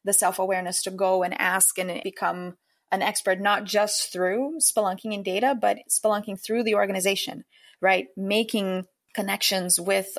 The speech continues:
other folks around the organization and truly gaining insight into how the data is generated, what context is it used for, can it be repurposed, what are the issues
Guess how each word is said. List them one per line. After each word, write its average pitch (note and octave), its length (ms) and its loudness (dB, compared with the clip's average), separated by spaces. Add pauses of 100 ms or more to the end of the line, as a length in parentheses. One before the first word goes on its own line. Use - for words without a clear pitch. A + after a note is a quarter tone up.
other G#3+ 300 4
folks F3+ 360 -2
around F3+ 240 0
the F#3 100 -4
organization F3+ 640 -2 (280)
and G3 180 -2
truly G#3 680 0
gaining F#3+ 340 0
insight B3 640 0 (220)
into G3+ 320 -2
how G#3+ 540 2 (340)
the F#3+ 160 -2
data F#3+ 380 2 (120)
is A3 180 2
generated, F3+ 600 -2
what F3+ 160 -4
context G#3+ 600 0
is F#3 100 0
it F3+ 80 -4
used F#3 320 -2
for, F3 220 2
can A3 360 0
it A3+ 160 -2
be F#3 220 2
repurposed, F3+ 880 -2
what G#3 360 2
are F#3+ 220 2
the F#3 240 -2
issues F#3+ 560 0